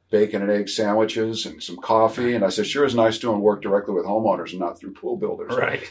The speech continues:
Speaker 1: You know, they
Speaker 2: Yeah.
Speaker 1: treat you really nice and all
Speaker 2: Right.
Speaker 1: that. And I go, "One of these days, all these pools will need to be replastered."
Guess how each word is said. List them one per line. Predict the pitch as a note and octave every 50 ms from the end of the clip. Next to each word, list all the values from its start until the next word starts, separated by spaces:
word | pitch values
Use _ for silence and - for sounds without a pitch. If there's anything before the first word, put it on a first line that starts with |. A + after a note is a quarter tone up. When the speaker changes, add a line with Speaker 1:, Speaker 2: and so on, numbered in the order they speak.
| -
Speaker 1:
You | - G#2+
know, | G#2 G#2+ G#2+ G#2+
they | G#2+ G#2
Speaker 2:
Yeah. | B2 A#2
Speaker 1:
treat | B2 A#2+ A#2
you | A#2+ A2+
really | A2 A2 G#2+ G2+ G2+
nice | G2 G2 G2+ G#2 A2 G#2+ -
and | G#2 F#2+
all | F#2+ G2 F#2+
Speaker 2:
Right. | G2+ A2+ A#2+
Speaker 1:
that. | A#2
And | A#2 A2
I | G2+ G2+
go, | G#2
"One | G#2 A#2 B2 C3
of | C3
these | C3 A#2 G#2 -
days, | A#2+ B2+ B2+ A2+ F#2+ F2+ F2+ F2 F#2+
all | F#2+ G2+ A#2 A#2+ B2 B2 A#2+
these | B2+ B2 A#2+ A#2 -
pools | - C#3 C#3 C3+ A#2 G2 F2+ F2+ F2+ - - - - _ _ _ _ _ _ _ _ _ _ _ _ _ _
will | A2 G#2+ G2+
need | G2+ G2+ G2
to | G2 F#2
be | F#2 F2+
replastered." | F2 F2 F2 F2 - - G#2+ G#2 G2+ G#2 G#2 - - F#2 - -